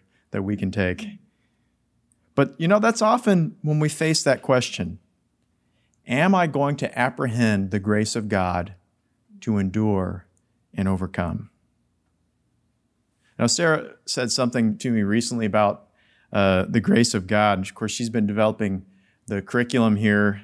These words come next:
uh, and it's almost like, she said, it's almost like take, study, studying and taking another degree, a university degree. It's just a lot, you know, studying the Zion textbooks. And so she, she'll tell me all these gems of,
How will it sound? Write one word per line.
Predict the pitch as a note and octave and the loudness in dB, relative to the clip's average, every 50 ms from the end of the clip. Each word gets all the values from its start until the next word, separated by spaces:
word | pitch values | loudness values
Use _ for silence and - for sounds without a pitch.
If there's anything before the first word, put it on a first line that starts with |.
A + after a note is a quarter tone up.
| - _ | -16 _
uh, | - - G2 G2 F#2 F2+ F2+ F2+ - - _ _ _ _ _ _ _ _ | -6 -2 0 0 2 2 0 -2 -4 -8 _ _ _ _ _ _ _ _
and | - - G#2 | -2 0 2
it's | G#2+ G#2 C#3 | 2 2 2
almost | D3+ F#3+ E3 D3 - | 2 4 2 2 2
like, | C3+ A#2 A2 - - _ | 0 0 0 -2 -4 _
she | - - - | -14 -12 -12
said, | G#2 G2 - - A2 G#2 | -10 -10 -6 -4 -2 -2
it's | F#2+ - | -2 -2
almost | B2+ C#3 F3 F3 D3+ - | -4 -4 -4 -6 -4 -2
like | C3 A2 G#2 - _ | -2 -4 -4 -6 _
take, | - D3+ C3+ - - _ _ | -8 -8 -8 -8 -12 _ _
study, | _ - - - - _ - - - - A#2+ B2+ - - | _ -12 -12 -12 -10 _ -12 -12 -8 -8 -8 -8 -8 -10
studying | - - - - B2 B2+ C3+ B2 A#2 | -14 -10 -4 -2 0 0 2 0 0
and | G2+ | 0
taking | G2+ - A#2+ A2+ A#2 | 0 0 0 0 0
another | G#2 G2 G2+ A2+ A2+ A#2+ A2+ | 0 2 2 2 2 2 0
degree, | G#2 A2+ G#2 A2+ A#2 B2+ B2+ A#2+ A2 - - - _ _ _ _ - | 0 2 2 4 4 4 4 2 2 0 -4 -10 _ _ _ _ 0
a | A#2+ A2+ | 0 2
university | G#2 A2 B2+ B2 A#2 G#2+ A#2+ B2+ - - B2 A2 G2+ | 4 4 2 2 4 2 2 2 2 2 2 2 2
degree. | F#2+ G2+ G2 A2 A2 G#2+ G#2 F#2+ | 0 0 2 2 4 4 4 4
It's | F#2+ G#2 - | 2 0 -2
just | - - A2 - - - - | -2 -2 -2 -4 -4 -10 -4
a | - G#2+ | -2 0
lot, | G2+ G#2 - - - | 0 0 -2 -2 -6
you | A2+ | -4
know, | G#2 G2+ | -4 -4
studying | - - - C3+ B2 B2+ B2 A#2 | -6 -2 0 0 2 2 2 2
the | A#2 G#2 | 2 2
Zion | A2+ A2+ A2+ A2+ G#2+ G#2+ | 2 2 2 2 0 0
textbooks. | - A#2 A2 A2 - - - A2+ - - - | 0 0 0 0 -2 -2 -2 -2 -2 -2 -6
And | A#2 G#2 | -6 -4
so | - A2+ G2+ | -4 -4 -4
she, | - - A2+ G#2 - _ _ _ _ _ - - _ _ | -4 -6 -6 -8 -8 _ _ _ _ _ -20 -20 _ _
she'll | - - A#2+ A#2 - _ _ _ _ _ _ _ | -8 -8 -8 -8 -8 _ _ _ _ _ _ _
tell | - D3 D3+ D3+ | -6 -4 -4 -4
me | C3+ B2+ | -2 -2
all | A#2+ B2 C3+ | 0 0 0
these | C3 A#2 F#2+ | 0 -2 -4
gems | G2 F#2+ G2+ G#2+ G#2+ A2 A2+ A2 G2+ G2 F#2 G2 | -4 -2 0 2 4 4 4 2 0 0 -2 -4
of, | G2 F2+ - - | -8 -8 -10 -14